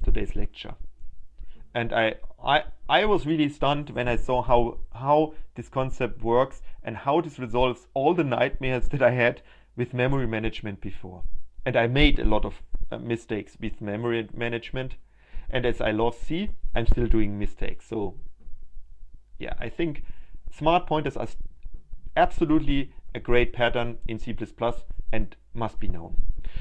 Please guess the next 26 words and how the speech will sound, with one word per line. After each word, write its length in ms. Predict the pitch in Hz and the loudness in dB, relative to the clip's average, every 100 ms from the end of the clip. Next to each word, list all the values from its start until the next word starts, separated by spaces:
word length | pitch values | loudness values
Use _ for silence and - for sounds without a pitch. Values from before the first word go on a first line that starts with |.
| - | 6
Good. 280 | 226 185 - - 180 | 8 10 10 10 10
Anyway, 340 | 180 123 107 | 8 8 6
to 200 | - 160 | 4 4
wrap 180 | 180 - | 6 6
up 160 | 185 | 4
today's 340 | - 131 131 - | 2 2 2 2
talk, 280 | 127 107 - | 0 0 -4
solid 400 | - 180 233 - | 0 2 2 2
principles 540 | 180 180 185 147 120 | 0 2 0 0 -4
can 200 | - 127 | -4 -4
guide 300 | 113 123 127 | 4 4 4
design 360 | 117 - 117 120 | 0 -4 -2 -2
of 120 | 120 | -4
object-oriented 560 | 120 - 117 117 107 - | -8 -6 -4 4 6 6
programs, 420 | 110 104 98 - | 4 0 0 2
and 120 | - | 2
there 80 | 113 | 2
are 40 | 113 | 4
many 260 | 131 160 | 6 6
more 160 | 127 120 | 8 8
principles 480 | 135 135 - 120 - | 8 4 2 4 4
that 100 | 101 | 2
you 80 | |
can 180 | - 101 | -4 -8
look 160 | 98 - | -6 0
up. 140 | - | 2